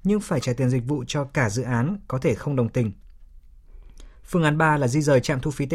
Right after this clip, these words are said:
hai về phía thành phố Cần Thơ qua ngã ba Lộ Tẻ.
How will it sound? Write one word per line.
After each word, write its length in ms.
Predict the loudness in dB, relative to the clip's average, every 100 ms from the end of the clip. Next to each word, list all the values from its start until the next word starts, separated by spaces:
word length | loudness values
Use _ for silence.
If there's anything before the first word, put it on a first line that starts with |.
| 0
hai 140 | 2
về 140 | 0 0
phía 180 | -2 -2
thành 140 | -2
phố 140 | -2
Cần 220 | 0 2 2
Thơ 260 | 2 2 0 -12 -2
qua 180 | 0 2
ngã 160 | 0
ba 160 | 0 0
Lộ 160 | 0
Tẻ. 300 | 0 0 0